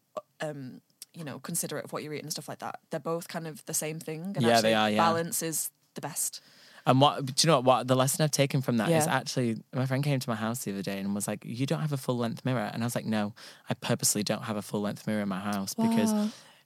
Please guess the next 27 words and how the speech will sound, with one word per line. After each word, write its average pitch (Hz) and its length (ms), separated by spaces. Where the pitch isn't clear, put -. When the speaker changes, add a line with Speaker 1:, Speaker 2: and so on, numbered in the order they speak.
Speaker 2:
it 120 100
will, 113 220
it 139 60
will 117 180
make 117 320
me 113 220
just - 260
stand 117 320
there 101 180
and 104 140
stare 110 200
at 107 60
myself 110 360
for 101 100
a 107 60
long 101 140
Speaker 1:
Yeah. 101 40
Speaker 2:
time." 120 220
And 165 80
I 185 80
don't 202 160
wanna 180 180
do 131 200
that. 107 240
Like, 110 200
Speaker 1:
No. 190 100
Speaker 2:
I'm, 139 380